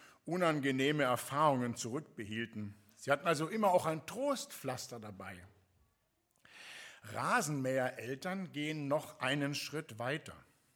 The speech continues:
Sie walzen vor ihren Kindern den ganzen Weg platt. Sie ebnen alles ein, sie mähen alles beiseite, was der Entwicklung ihrer Kinder im Weg stehen kann.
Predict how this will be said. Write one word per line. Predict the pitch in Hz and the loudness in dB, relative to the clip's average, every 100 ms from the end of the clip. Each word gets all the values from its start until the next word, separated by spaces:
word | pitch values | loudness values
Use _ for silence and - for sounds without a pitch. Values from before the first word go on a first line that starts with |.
| _ _ _ _ _ _ _ _ _ _ _ _ _ _ - - _ _ | _ _ _ _ _ _ _ _ _ _ _ _ _ _ -20 -20 _ _
Sie | - 143 123 | -4 0 6
walzen | 170 254 - 190 | 8 8 4 0
vor | 175 175 | 4 6
ihren | 160 147 | 6 4
Kindern | 202 226 202 | 2 6 6
den | 160 165 147 | 6 2 4
ganzen | 185 269 - 226 185 | 2 2 -2 -2 -2
Weg | 151 180 185 - | 2 2 0 -8
platt. | - 165 170 - - - _ _ - - | -6 -2 -2 -2 -12 -16 _ _ -20 -6
Sie | - 175 | -2 2
ebnen | 208 247 208 202 | 4 6 4 4
alles | 233 262 233 | 4 6 4
ein, | - 185 214 220 | 6 6 6 4
sie | 156 190 | 4 4
mähen | 185 220 226 214 196 | 4 4 2 2 4
alles | 233 277 - - | 4 4 0 6
beiseite, | 156 147 120 131 185 214 202 | 6 6 6 6 6 4 4
was | 151 165 - | 6 4 4
der | 160 | 2
Entwicklung | 139 135 214 202 180 | 2 -2 -4 -2 -2
ihrer | 175 139 139 | -2 -2 -2
Kinder | - 156 185 180 | -2 -4 -2 -2
im | 165 143 | -2 -4
Weg | 165 214 | -4 -4
stehen | - - 104 98 | -6 -6 -8 -8
kann. | - 98 90 | -10 -12 -12